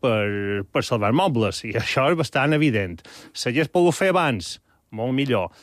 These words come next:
però nosaltres no negarem que augmentar el nombre de persones que cotitzen, augmentar la seguretat, eh, jurídica de persones que cotitzen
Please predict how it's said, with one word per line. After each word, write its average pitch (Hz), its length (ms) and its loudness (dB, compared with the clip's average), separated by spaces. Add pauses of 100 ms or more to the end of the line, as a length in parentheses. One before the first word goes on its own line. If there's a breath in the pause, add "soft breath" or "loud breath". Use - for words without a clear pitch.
(220 soft breath)
però 107 160 -4
nosaltres 120 280 -2
no 123 120 0
negarem 123 480 2 (400 soft breath)
que 117 260 2
augmentar 123 880 0
el 135 360 2
nombre 151 240 4
de 165 100 2
persones 147 360 0
que 165 120 -2
cotitzen, 117 540 0 (200 loud breath)
augmentar 131 540 2
la 143 160 -6
seguretat, 139 720 0
eh, 117 800 0
jurídica 127 760 2 (260 soft breath)
de 123 180 -2
persones 131 420 0
que 143 80 -6
cotitzen 117 560 0